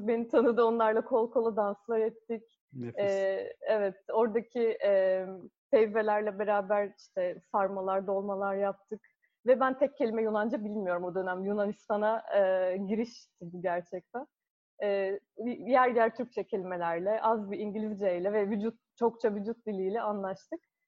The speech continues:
Speaker 1: Ve hayatımın en güzel deneyimlerinden biriydi. E, bu kararı almam gerçekten seyahatin özünü yaşattı bana. Santorini'ye gitmek de elbette güzel olurdu. Güzel gün batımları izlerdim. Ama bu şekilde, e,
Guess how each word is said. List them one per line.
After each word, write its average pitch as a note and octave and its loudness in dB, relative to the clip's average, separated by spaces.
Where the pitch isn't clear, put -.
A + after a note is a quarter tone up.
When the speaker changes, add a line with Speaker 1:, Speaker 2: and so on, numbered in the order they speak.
Speaker 1:
Ve A3 0
hayatımın B3 2
en B3+ 0
güzel A3+ 0
deneyimlerinden A3 0
biriydi. A3+ -4
E, G3 -2
bu A3+ -8
kararı B3 4
almam B3 0
gerçekten B3+ -2
seyahatin A3+ 0
özünü G#3+ -4
yaşattı G#3 -6
bana. F3+ -10
Santorini'ye B3 0
gitmek B3+ -4
de - 2
elbette F#3+ -4
güzel F#3 -6
olurdu. F3+ -4
Güzel G#3 0
gün A3 -4
batımları G#3 -2
izlerdim. F#3 -4
Ama A3+ 0
bu A#3+ -4
şekilde, B3+ 0
e, G#3+ 2